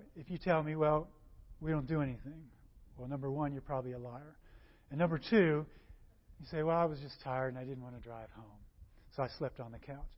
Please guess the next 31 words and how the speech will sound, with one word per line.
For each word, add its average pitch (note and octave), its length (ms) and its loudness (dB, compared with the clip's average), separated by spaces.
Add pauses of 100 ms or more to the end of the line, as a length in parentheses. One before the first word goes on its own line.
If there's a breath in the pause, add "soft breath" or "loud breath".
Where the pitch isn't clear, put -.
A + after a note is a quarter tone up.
(360 soft breath)
If G#3+ 200 6
you, A3 200 10
if G#3+ 400 10
you G3 100 6
really A3 280 10
did F3+ 280 8
sleep D#3 200 0
on C3+ 120 -2
the C3 80 -8
couch, C3+ 380 -2
and C3 100 -6
you B2+ 60 -8
probably C3+ 320 -2
didn't, A#2+ 320 -8 (260 soft breath)
but E3+ 80 2
if F3 140 0
you F3 100 6
really B3+ 340 12
did G#3+ 200 12 (100)
sleep F#3 220 4
on D#3+ 140 6
the D3+ 80 0
couch, F3 360 6 (320 soft breath)
is F3 160 2
it F3 80 2 (160)
still C4 300 12
okay F3 320 4
to D3+ 100 -2
do D3+ 320 4
it? C3 160 -4 (2250 soft breath)
No, A#2+ 520 -2